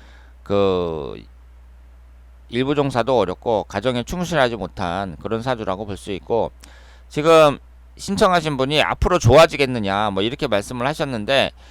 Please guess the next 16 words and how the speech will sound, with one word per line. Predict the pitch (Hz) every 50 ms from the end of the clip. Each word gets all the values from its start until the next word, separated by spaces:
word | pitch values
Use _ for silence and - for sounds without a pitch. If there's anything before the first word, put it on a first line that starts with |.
| - - - - -
일단은 | - 151 170 - 208 196 190 190 175
지금 | - - - 175 190 214 196 147 - -
오십오 | 139 147 160 185 190 - - 208 208 160 131 131 147
세인 | 156 - - 196 180 180 175 160 151
입장에서 | 127 113 - - 151 143 139 139 - 175 156 131
육십 | 110 120 131 - - - -
세까지의 | - 156 151 143 143 135 - - 135 131 123 104 113 127 123 120 113 110
이 | 117
대운이 | 110 - 110 107 113 127 123 131 123 98
너무 | 90 95 117 135 139
안 | 131 117
좋다는 | 104 95 - - 92 80 78 76
거. | 71 62 - - - - - - - - - - - - - - -
이 | - - 123 127
점이 | 160 160 156 147 156 151
문제고 | 131 110 107 107 - 110 104 110 143 135 101 -